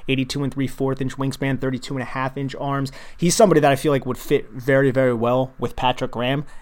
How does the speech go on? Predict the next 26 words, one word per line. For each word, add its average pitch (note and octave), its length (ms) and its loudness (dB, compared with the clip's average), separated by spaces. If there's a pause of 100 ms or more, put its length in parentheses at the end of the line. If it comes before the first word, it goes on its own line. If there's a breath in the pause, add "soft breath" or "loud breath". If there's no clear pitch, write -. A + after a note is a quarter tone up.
And A#2+ 100 -4
I B2+ 80 0
also C3 220 0
think B2+ 180 -4
Ohio B2+ 320 0
State's C3 300 -2
Baron B2+ 400 -2
Browning, B2 320 -2
who's A#2+ 120 -4
a A2 40 -4
linebacker B2 680 -4
who B2+ 120 -6
has A#2+ 220 -2
some G#2+ 120 -10
pass B2 320 -4
rushing B2+ 280 -6
upside, B2+ 500 -2
ten C3 220 -4
inch C3 160 -6
hands, B2+ 320 -6
six-foot-three, C3 500 -6
two - 160 -4
hundred D#3 220 0
forty-one C3 420 0
pounds, B2+ 320 -2
which - 320 -4